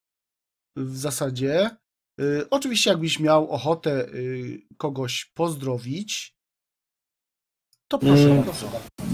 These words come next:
Speaker 2: pozdrawiam cały klan Chorągi Orła Białego. Jeżeli ktoś by chciał dołączyć, to zapraszam do naszego klanu.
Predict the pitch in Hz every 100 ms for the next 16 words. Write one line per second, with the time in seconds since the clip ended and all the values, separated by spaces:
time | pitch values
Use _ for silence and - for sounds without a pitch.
0 | - - 123 123 123 117 110 113 107 107
1 | 104 101 107 107 101 101 101 98 101 104
2 | 113 120 117 - 113 110 107 - 101 -
3 | 101 - 107 101 113 117 - - 95 95
4 | - 92 - 92 92 - - - _ -
5 | 107 95 - 95 92 98 92